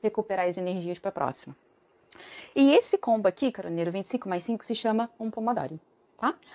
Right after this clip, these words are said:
A ideia é, então, a gente continuar mais um bloco de vinte e cinco,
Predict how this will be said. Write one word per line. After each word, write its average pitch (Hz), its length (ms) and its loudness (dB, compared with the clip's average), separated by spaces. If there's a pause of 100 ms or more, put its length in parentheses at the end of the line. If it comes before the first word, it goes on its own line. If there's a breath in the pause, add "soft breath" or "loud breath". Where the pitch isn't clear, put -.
A 269 100 10
ideia 240 540 8
é, 233 80 -4
então, 220 260 -4
a 226 60 4
gente 233 260 -4
continuar 262 480 2
mais 233 180 2
um 240 120 2
bloco 208 260 2
de 214 100 -4
vinte 208 240 -4
e 240 40 -6
cinco, 269 520 4